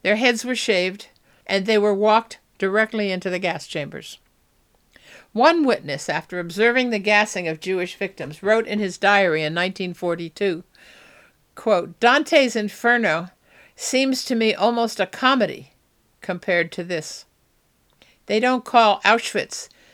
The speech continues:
the camp of annihilation for nothing," unquote. The other prisoners, the ones who lived and were not murdered outright, including children who were old enough to work, were put to hard labor,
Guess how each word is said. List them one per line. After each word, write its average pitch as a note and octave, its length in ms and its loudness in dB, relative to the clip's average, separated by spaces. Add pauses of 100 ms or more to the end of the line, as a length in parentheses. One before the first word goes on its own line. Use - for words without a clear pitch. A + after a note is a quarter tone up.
(140)
the G3+ 100 -2
camp G#3 460 2
of F#3+ 100 0
annihilation F3+ 920 -2 (340)
for E3+ 140 -8
nothing," E3 400 -6 (500)
unquote. - 480 -10 (1900)
The C4 120 4
other E4+ 180 4
prisoners, F3+ 540 -4
the G3+ 80 -6
ones G#3+ 240 -4
who F#3+ 100 -4
lived G3 420 2
and F3 140 -6
were F3+ 80 -2
not F#3+ 200 -4
murdered F#3 340 -2
outright, E3+ 480 2
including F3 520 -4 (240)
children G#3+ 400 2
who F#3 140 -6
were F3 140 -2
old F#3+ 240 -2
enough F3 280 -6
to F3 120 -10
work, F#3+ 460 -4 (380)
were A3 140 2
put - 260 0
to C#4+ 120 2
hard B3+ 260 2
labor, G3 420 0